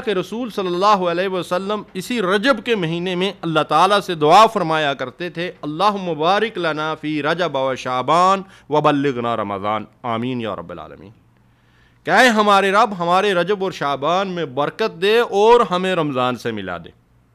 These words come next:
سلف صالحین کے بارے میں آتا ہے کہ وہ رمضان کی آمد سے چھ مہینے پہلے اللہ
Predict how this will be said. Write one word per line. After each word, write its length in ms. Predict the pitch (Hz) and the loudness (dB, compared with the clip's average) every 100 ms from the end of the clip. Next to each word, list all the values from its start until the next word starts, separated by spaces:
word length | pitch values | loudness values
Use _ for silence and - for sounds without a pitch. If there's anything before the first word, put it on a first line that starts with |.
| _ _ _ _ _ _ _ _ _ _ _ _ _ _ - | _ _ _ _ _ _ _ _ _ _ _ _ _ _ -18
سلف 400 | - 208 285 - | 0 2 2 0
صالحین 600 | 247 226 220 196 233 262 | 4 4 4 0 -2 -2
کے 120 | 254 233 | 0 0
بارے 300 | 190 196 220 | 2 2 0
میں 140 | 220 170 175 | -4 -4 -4
آتا 360 | 180 202 202 | -4 -2 -4
ہے 220 | 185 202 226 | -2 -4 -4
کہ 120 | 214 | -4
وہ 160 | 202 180 | -2 -2
رمضان 520 | 147 147 180 214 220 | -2 0 2 2 2
کی 160 | 190 196 | -8 -6
آمد 600 | 165 185 208 226 214 185 | 2 4 4 2 0 -6
سے 240 | 175 214 220 - | 0 0 0 -4
چھ 500 | - 220 247 269 262 | -2 4 8 8 8
مہینے 460 | 208 190 196 208 202 196 | 6 2 2 0 -2 0
پہلے 400 | 170 175 156 107 - _ _ _ _ _ _ _ _ _ _ _ _ - | 2 4 2 0 -8 _ _ _ _ _ _ _ _ _ _ _ _ -4
اللہ 300 | 220 240 | 2 4